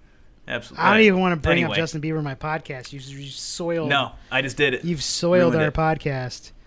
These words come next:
Speaker 1: <laughs> I need to get, like, a, instead of a swear jar, it's like a terrible reference jar.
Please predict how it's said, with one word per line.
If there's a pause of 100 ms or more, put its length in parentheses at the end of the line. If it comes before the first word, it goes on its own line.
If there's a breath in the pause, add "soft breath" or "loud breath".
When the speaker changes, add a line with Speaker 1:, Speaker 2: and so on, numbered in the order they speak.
(340 soft breath)
Speaker 1:
<laughs> (800 loud breath)
I
need
to
get,
like,
a,
instead
of
a
swear
jar,
it's
like
a
terrible
reference
jar.